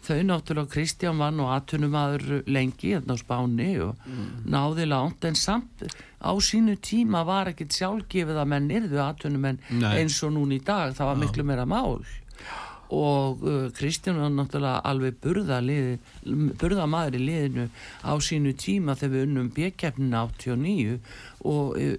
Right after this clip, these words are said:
Speaker 1: upp frá því þegar að það var farið í það að ráða Bótan Kowalczyk, uh, sem landsliðsþjálfara og bara stór sigur ganga íslenska liðsins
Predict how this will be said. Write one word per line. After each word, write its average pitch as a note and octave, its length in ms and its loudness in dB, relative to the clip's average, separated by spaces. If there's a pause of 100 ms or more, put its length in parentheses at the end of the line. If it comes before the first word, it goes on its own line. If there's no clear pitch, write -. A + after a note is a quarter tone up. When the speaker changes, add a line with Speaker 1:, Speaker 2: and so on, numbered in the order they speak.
Speaker 1:
upp C#3+ 140 0
frá - 320 -4
því G3+ 260 2
þegar C3 340 -2 (440)
að C#3 380 0
það C#3 140 0
var C3+ 100 0
farið C3+ 320 -2
í C3+ 100 0
það C#3 220 -2
að B2+ 100 0
ráða B2 340 -2
Bótan C3 360 -4
Kowalczyk, C#3 540 -2 (200)
uh, A#2 180 -2
sem A2+ 280 -2
landsliðsþjálfara - 840 -4 (540)
og D3 180 0
bara C#3+ 180 2
stór C#3+ 460 -2
sigur D#3+ 580 0
ganga E3 520 -2
íslenska - 540 -2
liðsins B2+ 580 -2